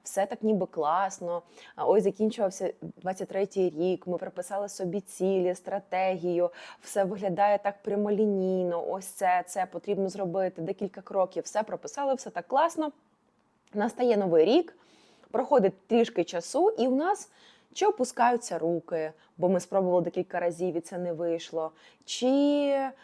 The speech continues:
нам здається, а може, це і не моє бажання, а може, мені не дуже то й хочеться, там, може, наступного року чи наступний раз це зроблю. Виникає всередині внутрішній опір.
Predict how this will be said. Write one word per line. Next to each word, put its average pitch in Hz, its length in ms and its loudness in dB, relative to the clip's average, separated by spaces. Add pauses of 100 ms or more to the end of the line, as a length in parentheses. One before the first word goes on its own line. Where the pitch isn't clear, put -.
(180)
нам 226 380 2
здається, 262 520 0
а 170 80 -8
може, 269 340 -4
це 254 580 -4 (320)
і 190 80 -4
не 202 100 0
моє 180 400 0
бажання, 190 800 -8 (340)
а 151 100 -10
може, 214 340 0
мені 214 300 2
не 196 100 -4
дуже 196 280 0
то - 140 -12
й 156 40 -12
хочеться, 180 880 -6 (400)
там, 427 360 -6
може, 185 420 -2 (380)
наступного 262 640 -6
року 226 480 -2
чи - 140 -14
наступний 240 560 -4
раз 226 240 -6
це 208 180 -6
зроблю. 170 460 -2 (520)
Виникає 190 520 -2
всередині 320 720 -4
внутрішній 214 800 -6
опір. 202 340 4